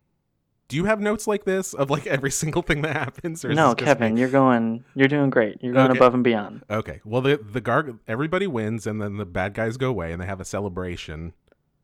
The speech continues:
Speaker 1: But, like, even though the gargoyles helped, everybody hates the gargoyles.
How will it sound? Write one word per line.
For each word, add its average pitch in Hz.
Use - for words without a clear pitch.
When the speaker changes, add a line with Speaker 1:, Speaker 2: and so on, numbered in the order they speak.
Speaker 1:
But, 110
like, 113
even 160
though 175
the 160
gargoyles 156
helped, 151
everybody 135
hates 131
the 127
gargoyles. 92